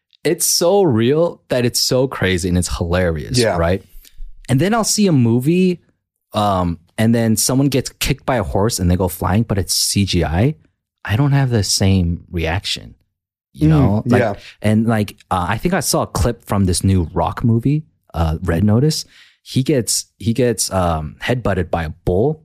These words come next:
Speaker 1: and he goes flying, but it looks so fake in C G I. It's n-,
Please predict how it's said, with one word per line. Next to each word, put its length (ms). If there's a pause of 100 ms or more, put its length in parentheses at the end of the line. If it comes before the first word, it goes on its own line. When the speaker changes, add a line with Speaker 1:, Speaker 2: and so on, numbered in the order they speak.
Speaker 1:
and 120
he 80
goes 200
flying, 480 (400)
but 120
it 60
looks 180
so 420
fake 380
in 80
C 220
G 140
I. 380
It's 340 (140)
n-, 220